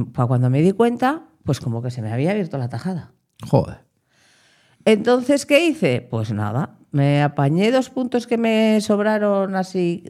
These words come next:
Speaker 1: que no estaban muy estropeados de la ducha, <laughs> me los puse ahí.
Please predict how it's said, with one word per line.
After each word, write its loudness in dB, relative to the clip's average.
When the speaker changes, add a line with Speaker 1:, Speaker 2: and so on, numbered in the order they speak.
Speaker 1:
que 0
no -2
estaban 0
muy -2
estropeados 0
de 0
la 0
ducha, 2
<laughs> -6
me 4
los 6
puse 2
ahí. 4